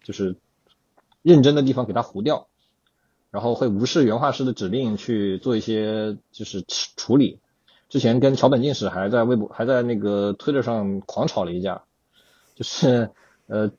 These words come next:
那个《咒术回战》找桥本进史画了一段特效，就如果你们看过《咒术回战》的话，就是，呃，五条悟搓那个大火，大黑球那一段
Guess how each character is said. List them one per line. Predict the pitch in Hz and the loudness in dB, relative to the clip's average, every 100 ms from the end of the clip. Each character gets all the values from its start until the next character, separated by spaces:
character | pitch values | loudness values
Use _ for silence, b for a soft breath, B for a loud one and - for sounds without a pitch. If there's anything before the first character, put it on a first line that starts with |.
| - | -6
那 | 147 143 | -2 0
个 | |
《咒 | 123 151 | 4 4
术 | |
回 | 143 123 | 6 4
战》 | 143 120 | 4 2
找 | 107 95 | -2 -4
桥 | 95 127 | -4 -4
本 | 120 | -4
进 | 131 | -6
史 | - 95 | -8 -10
画 | 90 135 | -6 -4
了 | 113 | -4
一 | |
段 | 117 117 | -6 -6
特 | 135 | -6
效， | 127 123 - _ _ _ _ _ _ - | -4 -4 -6 _ _ _ _ _ _ -10
就 | |
如 | 104 | -4
果 | 127 | -2
你 | 135 | -2
们 | 107 | -4
看 | 190 | -4
过 | 147 | -2
《咒 | 143 | -2
术 | 131 | -2
回 | 110 | -2
战》 | 147 | -2
的 | 110 | -4
话， | 92 87 87 | -8 -12 -16
就 | 113 | -16
是， | - 104 98 92 92 90 - | -8 -4 -4 -4 -6 -6 -6
呃， | 90 | -6
五 | 92 | -4
条 | 95 98 | -4 0
悟 | 113 147 127 107 95 | 4 6 6 4 0
搓 | - 139 | 0 0
那 | 139 | 2
个 | |
大 | 135 | 2
火， | 131 107 - _ | 0 -2 -10 _
大 | 135 | -4
黑 | 131 135 | -2 -2
球 | - 98 | -4 -8
那 | 113 | -8
一 | |
段 | 87 87 | -8 -14